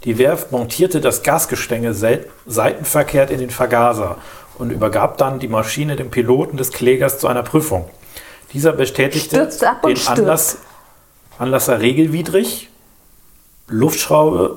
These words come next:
Speaker 1: und Motor wurden durch den doppelten Fehler stark beschädigt. Die beklagte Werft wendet ein Mitverschulden des Piloten ein. Also es gibt einmal einen technischen Fehler der Werft und der Pilot hat einen Fehler gemacht.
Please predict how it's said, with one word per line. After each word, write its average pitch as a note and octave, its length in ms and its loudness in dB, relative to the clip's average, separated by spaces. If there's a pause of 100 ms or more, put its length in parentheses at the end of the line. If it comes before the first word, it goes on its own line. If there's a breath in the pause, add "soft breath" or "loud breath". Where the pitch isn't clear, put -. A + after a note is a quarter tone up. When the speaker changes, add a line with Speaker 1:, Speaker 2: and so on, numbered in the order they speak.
Speaker 1:
und F3 280 0
Motor B2+ 400 2
wurden A2+ 180 2
durch G#2 140 0
den G2 200 -4
doppelten D#3+ 400 2
Fehler B2 300 2
stark A2+ 300 0
beschädigt. A2 560 0 (760 loud breath)
Die A#2+ 60 0
beklagte B2+ 480 0
Werft A#2+ 300 2
wendet B2 300 -2
ein A#2+ 160 -2
Mitverschulden B2+ 640 2
des A#2 140 -6
Piloten G2 420 -4
ein. G2 160 -12
Also G2 220 -4
es F#2 100 -10
gibt - 180 -8
einmal A#2 200 2
einen G#2+ 80 -4
technischen B2 320 -4
Fehler G2+ 220 0
der G2+ 120 -2
Werft B2+ 360 0
und C3+ 160 0
der C3+ 80 2
Pilot G#2+ 240 0
hat - 60 -2
einen - 80 -10
Fehler G2 180 -6
gemacht. - 220 -8